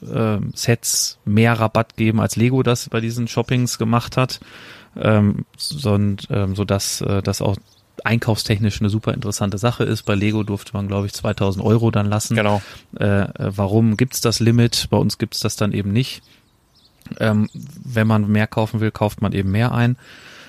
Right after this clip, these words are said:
Speaker 1: Und, äh, das ist eine, eine super spannende Sache. Wir testen das jetzt am achtzehnten sechsten ja zum ersten Mal und, äh,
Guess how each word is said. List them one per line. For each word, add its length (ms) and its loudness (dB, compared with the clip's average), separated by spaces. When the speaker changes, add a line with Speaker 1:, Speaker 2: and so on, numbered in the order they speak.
Speaker 1:
Und, 420 -2
äh, 100 0
das 240 -2
ist 180 -4
eine, 400 4
eine 80 4
super 240 4
spannende 300 2
Sache. 240 4
Wir 80 2
testen 400 0
das 200 0
jetzt 180 -4
am 120 -2
achtzehnten 480 -6
sechsten 340 -8
ja 120 -4
zum 180 -10
ersten 340 -6
Mal 300 -2
und, 320 -4
äh, 240 -2